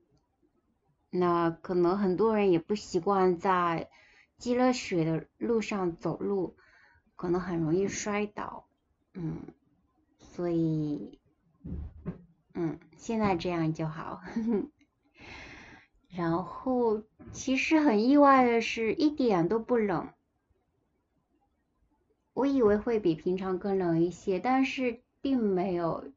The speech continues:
出去的时候就觉得脸上比较凉，因为身上穿了外套，那手上有手套，<laughs> 只是脸没有什么遮挡，风吹的时候就会觉得脸比较冷。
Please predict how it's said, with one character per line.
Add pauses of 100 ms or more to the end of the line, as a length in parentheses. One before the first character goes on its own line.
出
去
的
时
候
就
觉
得
脸
上
比
较
凉，
因
为 (600)
身
上
穿
了
外
套， (800)
那
手
上
有
手
套， (300)
<laughs>
只
是
脸
没
有
什
么
遮
挡， (600)
风
吹
的
时
候
就
会
觉
得 (220)
脸
比
较
冷。